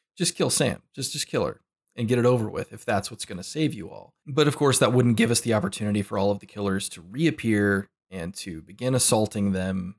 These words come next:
And, and, you know, we get those, those fun moments. And my, my biggest beef with this sequence is that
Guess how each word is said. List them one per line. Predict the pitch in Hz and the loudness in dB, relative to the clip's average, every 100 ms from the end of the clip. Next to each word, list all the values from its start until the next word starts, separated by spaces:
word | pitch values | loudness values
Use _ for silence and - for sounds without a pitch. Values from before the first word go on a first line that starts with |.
| _ _ _ _ | _ _ _ _
And, | 104 90 80 78 - | -20 -20 -20 -20 -20
and, | - 80 | -18 -20
you | - | -20
know, | 73 | -20
we | 80 | -20
get | _ 65 _ | _ -20 _
those, | 71 67 - _ _ - | -14 -14 -16 _ _ -16
those | 73 | -14
fun | - - 69 | -14 -16 -16
moments. | 73 64 - - | -18 -18 -12 -12
And | - _ _ | -12 _ _
my, | 127 123 110 - - | 0 2 0 -8 -4
my | 127 | -2
biggest | 113 135 135 170 - | 0 0 2 2 0
beef | 151 143 - | -2 -2 -2
with | 139 | -8
this | 139 - | -4 -2
sequence | - 104 113 104 101 - _ | 0 0 0 0 0 -4 _
is | 107 98 | -4 -2
that | 113 104 101 | 2 2 2